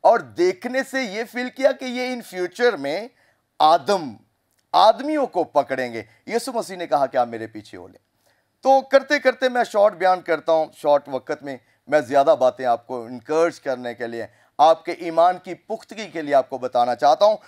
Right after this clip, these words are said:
कि यीशु मसीह के साथ चलने से इंसान को मिलता क्या है। So, जैसा कि हमने देखा कि पतरस रसूल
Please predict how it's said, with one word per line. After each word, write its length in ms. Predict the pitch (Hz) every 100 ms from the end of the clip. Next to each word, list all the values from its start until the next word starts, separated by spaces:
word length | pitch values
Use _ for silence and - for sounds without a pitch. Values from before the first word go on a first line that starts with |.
| _ 220
कि 60 |
यीशु 380 | 208 220 - 277
मसीह 260 | 240 - 202
के 140 | 214
साथ 300 | - 185 196
चलने 520 | 202 247 247 254 247
से 300 | 170 190 160 _ _
इंसान 840 | 240 226 - 214 226 233 240 240 233
को 300 | - 233 233
मिलता 600 | 170 190 220 - 185 135
क्या 240 | 117 98
है। 240 | 101 - _ - -
So, 260 | 254 262 196 127
जैसा 380 | 117 190 - 247
कि 120 | 247
हमने 320 | 208 214 208
देखा 300 | 170 165 220
कि 240 | 220 226 - _ _ _
पतरस 460 | 240 240 269 262 -
रसूल 600 | 185 - - 220 247 247